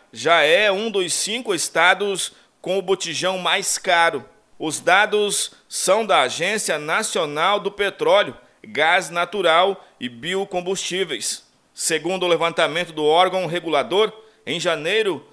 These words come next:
o botijão custava noventa reais e cinquenta e um centavos, em média, no estado rondoniense. Em Rolim de Moura, neste mês de fevereiro, a botija de gás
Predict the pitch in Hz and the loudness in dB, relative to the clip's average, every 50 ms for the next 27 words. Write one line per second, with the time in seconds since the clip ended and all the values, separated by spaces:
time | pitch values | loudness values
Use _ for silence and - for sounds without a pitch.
0 | _ _ _ _ - 127 143 170 190 185 185 175 143 135 180 190 214 208 - 185 | _ _ _ _ -12 -10 -2 -2 -2 -2 -2 -6 -4 -2 -2 -2 -2 -2 -4 -4
1 | - - - 185 175 196 202 190 190 196 175 131 156 165 160 151 120 120 160 185 | -4 -4 -2 0 2 2 2 4 2 2 2 2 0 -2 -2 -2 -2 -2 -4 -4
2 | 196 190 196 185 175 170 156 165 175 196 202 180 196 180 - 190 175 160 180 180 | -2 -4 -4 -4 -2 0 2 4 4 2 2 0 -4 -8 -8 -8 -8 -4 -4 -4
3 | 190 180 190 170 180 190 180 - 196 190 185 - - 165 175 185 190 180 123 - | -4 -4 -4 -6 -6 -6 -8 -6 -6 -8 -6 0 2 4 6 6 4 2 -2 -8
4 | - - - - - _ _ - - 139 151 147 147 156 175 185 185 175 - 131 | -6 -6 -6 -8 -12 _ _ -6 -4 -4 -4 -2 2 4 4 4 4 4 0 -4
5 | 117 - - _ - 151 175 185 175 - - - 170 160 165 160 165 165 175 170 | -6 -6 -8 _ -12 -10 -8 -6 -6 -6 -2 2 2 2 2 2 0 -2 -2 -2
6 | 170 170 170 175 180 185 185 175 160 156 - - - - - _ - - - 285 | 0 0 -2 0 0 0 0 0 0 0 -2 -4 -4 -6 -12 _ -20 -12 -10 -6
7 | 294 262 247 247 214 190 165 170 156 156 165 185 214 220 220 208 196 185 175 170 | -2 0 2 2 2 0 -2 -4 -4 -2 0 0 2 4 4 4 2 2 0 -2
8 | 175 190 196 190 - 180 160 160 165 175 185 180 165 165 165 - 170 156 135 139 | -6 -8 -8 -8 -8 -10 -10 -8 -6 -4 -4 -4 -4 -6 -8 -6 -6 -6 -4 -2
9 | 131 120 120 147 175 190 190 190 190 185 180 175 160 - 139 151 147 160 170 165 | -4 -2 -2 0 0 2 2 2 2 2 2 2 2 2 2 0 -2 -2 -6 -8
10 | - - 180 180 170 131 131 117 113 160 170 156 131 120 - - - - | -8 -8 -6 -6 -6 -6 -6 -4 -2 0 0 0 -2 -4 -8 -12 -12 -14